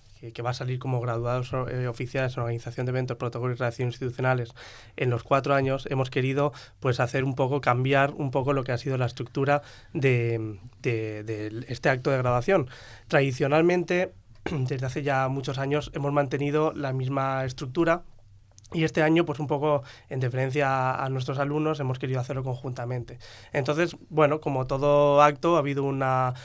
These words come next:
una preparación, eh, está habiendo una planificación de todo lo que es el acto y va a haber una ejecución en breve, en, en, en nada. En,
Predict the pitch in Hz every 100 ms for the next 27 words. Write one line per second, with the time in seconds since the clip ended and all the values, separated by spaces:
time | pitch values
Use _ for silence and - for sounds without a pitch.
0 | - - 139 131 127 131 131 131 165 190
1 | 196 208 226 214 - 120 123 120 139 131
2 | 131 131 127 131 127 131 131 127 147 131
3 | 120 117 131 131 131 131 131 131 123 127
4 | 135 131 160 190 - 240 147 131 135 135
5 | 131 135 127 131 135 147 170 - 120 139
6 | 160 117 117 120 131 117 113 117 143 143
7 | 120 117